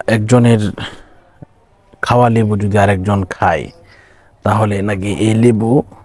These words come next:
একজনেরটা আরেকজন খেলে নাকি তাদের মধ্যে ঝগড়া হয়, তাদের মধ্যে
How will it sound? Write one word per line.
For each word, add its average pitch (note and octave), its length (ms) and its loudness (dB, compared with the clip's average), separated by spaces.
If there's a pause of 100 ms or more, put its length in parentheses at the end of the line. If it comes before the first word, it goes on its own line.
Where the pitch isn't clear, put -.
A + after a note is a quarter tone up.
(300)
একজনেরটা G#2+ 500 0
আরেকজন G#2 320 0
খেলে G#2+ 260 0
নাকি G2+ 360 -4 (840)
তাদের A2 280 2
মধ্যে G#2 380 0
ঝগড়া G2 440 -2
হয়, F#2+ 400 -4
তাদের G2 240 -4
মধ্যে F#2 500 -6